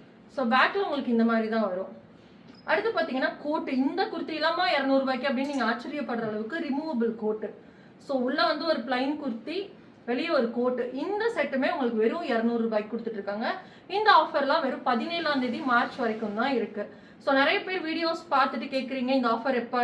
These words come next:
எவ்வளவு நாளுன்னு. So, நம்ம வீடியோ கீழேயும் போட்டிருப்போம், டிஸ்கிரிப்ஷன்லயும் கொடுத்திருப்போம். ஆன்லைன் கிடையாது, only ஆஃப்லைன்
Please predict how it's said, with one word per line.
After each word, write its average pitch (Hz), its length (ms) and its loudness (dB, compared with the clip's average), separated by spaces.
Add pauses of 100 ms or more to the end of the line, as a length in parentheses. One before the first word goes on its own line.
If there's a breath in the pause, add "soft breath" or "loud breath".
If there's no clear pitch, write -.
எவ்வளவு 254 300 2
நாளுன்னு. 214 340 0 (140)
So, - 100 -10
நம்ம 233 220 0
வீடியோ 339 200 -2 (140)
கீழேயும் 311 360 -6
போட்டிருப்போம், 254 420 -2
டிஸ்கிரிப்ஷன்லயும் 254 600 -4
கொடுத்திருப்போம். 208 400 -6 (420 loud breath)
ஆன்லைன் 392 360 4
கிடையாது, 269 300 0 (120)
only 262 200 0 (100)
ஆஃப்லைன் 247 360 0